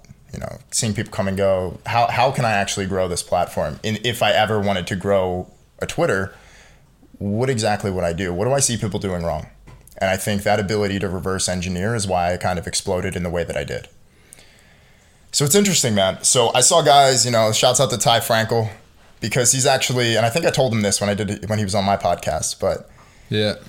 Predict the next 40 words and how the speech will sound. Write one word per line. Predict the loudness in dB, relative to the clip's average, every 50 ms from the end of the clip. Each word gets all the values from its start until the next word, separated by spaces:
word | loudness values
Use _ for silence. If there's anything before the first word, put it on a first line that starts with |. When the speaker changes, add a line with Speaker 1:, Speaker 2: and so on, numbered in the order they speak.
| -20 -18 -6 0
Speaker 1:
I | 2 2
saw | 4 4 6 6 6
him | 6 6 4 6
posting | 6 6 6 6 4 2 2
stuff | 0 2 4 4 4 4 2 0 0
that | 0 0 0 -2 -6 -20 -18 -8 -2 -2
just | 0 0 2
wasn't | 4 4 4 4 2 0 2
right. | 4 4 4 4 2 -2 -8 -16 -20 -20 _ -20 -8 -4
It, | -2 -2
it | 0 2 2
wasn't | 2 2 2 2 0
cor-, | -2 -4 -2 0
like, | 0 0 0 0 -4 -8 -6
necessarily | -2 0 0 0 0 0 0 0 0 0 0
correct. | 0 0 0 -2 -2 -6 -16 -18 -20 _ _ _ -20 -20 -20 -20 -20 -20 -20 -20 -20 -20 -14 -14 -14 -8 -4
And | -2 -2 -2 0
I | 0
saw | 0 0 0
a |
couple | 0 0 0 0 2
other | 2 2 2 2
guys | 0 2 0 0 -2
do | -4 -2 0
that. | 2 2 2 2 0 0
And | -2 -2
then | 0 -2
also | 0 0 2 2 2 2 2 2
I | 2 2
saw | 2 2 2 0
guys | 2 2 2 2 2 0 0
like | 0 0 0 0 -2 -4 -8 -8
Dan | -4 -2 -2 -2 -2
Fazio, | -2 0 0 0 -2 -2 0 0 0 0 0
who's | -4 -6 -6 -8 -12
a | -14 _ _ _ -8
good | -6 -4 -2
friend | -2 -2 0
of | 0
mine. | 0 0 0 0 -2 -4